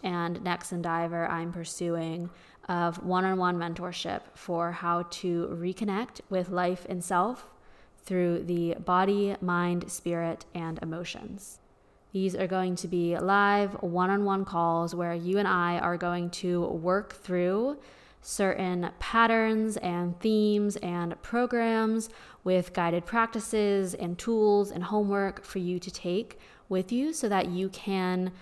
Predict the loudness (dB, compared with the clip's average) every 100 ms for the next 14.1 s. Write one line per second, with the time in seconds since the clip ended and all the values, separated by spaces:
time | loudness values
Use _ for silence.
0 | -20 -20 -8 0 4 4 4 2 -2 2
1 | 4 4 2 0 0 -4 -14 -4 2 2
2 | 2 -2 -2 0 2 0 -2 -4 -2 -2
3 | -2 -2 0 -2 -4 -4 -2 -2 -4 0
4 | 2 2 0 -6 -18 -20 -20 -14 0 2
5 | 2 0 0 2 2 2 2 0 2 2
6 | 2 0 -2 -2 -2 -10 -4 -2 0 -2
7 | -2 -4 -2 -4 -10 -8 -2 0 0 -2
8 | 0 2 4 2 0 0 -2 -4 -6 -6
9 | -8 -6 -4 -4 0 2 2 0 -10 -20
10 | -20 -20 -14 0 4 6 4 4 0 0
11 | 0 -2 0 0 2 2 0 2 2 2
12 | -2 -2 -2 -2 2 2 2 2 4 2
13 | 0 -4 -2 -2 -2 -2 -2 -4 -8 -14
14 | -20